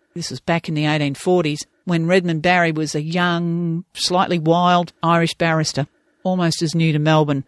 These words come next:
as Melbourne was new to itself, he'd welcomed artisans and working men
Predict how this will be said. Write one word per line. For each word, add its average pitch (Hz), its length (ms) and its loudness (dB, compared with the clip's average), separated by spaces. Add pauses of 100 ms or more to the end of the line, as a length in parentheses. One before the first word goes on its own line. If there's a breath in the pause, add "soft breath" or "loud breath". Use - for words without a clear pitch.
(100)
as 160 140 -4
Melbourne 160 340 2
was 147 140 -2
new 160 160 2
to 139 120 -2
itself, 147 520 0 (540 soft breath)
he'd 208 220 2
welcomed 202 600 0
artisans 180 600 0
and 151 200 -4
working 175 440 2
men 143 280 0